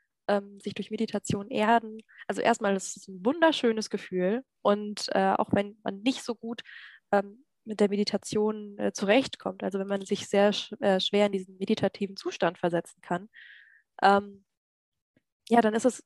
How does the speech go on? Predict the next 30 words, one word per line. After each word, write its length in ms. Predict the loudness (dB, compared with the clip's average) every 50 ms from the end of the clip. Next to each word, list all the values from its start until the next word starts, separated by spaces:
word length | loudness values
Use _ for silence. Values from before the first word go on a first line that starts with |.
| _ _
irgendwann 420 | 6 6 6 6 4 0 0 -2 -6 _ -12
ein 100 | -10 -10
richtig, 680 | -8 -6 2 4 4 4 4 2 -2 -2 -2 -2 -4
richtig 300 | -4 -4 -4 -4 -8 -2
tolles 300 | 0 2 4 4 2 2
Gefühl, 300 | -2 -4 -2 -2 -2 -2 -4
wenn's 460 | -2 4 6 6 6 6 2 -4 -6
dann 180 | -4 -4 -2 0
mal 180 | 0 0 0
klappt 380 | 0 2 2 2 2 2 -4 -8 2
oder 160 | 2 4 6
wenn 100 | 6 6
man 120 | 6 4 2
dann 180 | 2 0 -2 -6 _ _ _ _ _ _ _ _ _ _ _ 0
aus 220 | 6 6 8 8
der 120 | 8 4 4
Meditation, 580 | 4 2 2 2 -2 -2 0 2 2 2 2
ich 100 | -2 -4
sag 160 | -2 -2 0 0
mal, 140 | 0 -2 -4 -6 _ _ _ _ _ _
wieder 260 | 4 6 6 6 6
aufwacht 440 | 6 4 4 2 0 -2 0 0 -2
oder 180 | -4 -4 -4
wieder 180 | -2 0 0 0
rauskommt 680 | 2 4 4 4 2 0 -2 -4 -6 -6 -6 -10 -18 -20 _ -20 -20 -20 -20 -20 -20 -20 _ _
und 100 | 2 2
dann 100 | 2 4
merkt, 260 | 2 2 0 -2 -8 -18 _ _ _ _ _ -2
Oh 120 | -2 -2
fuck, 420 | -2 -4 -10 -12 -10 -10 -10 -10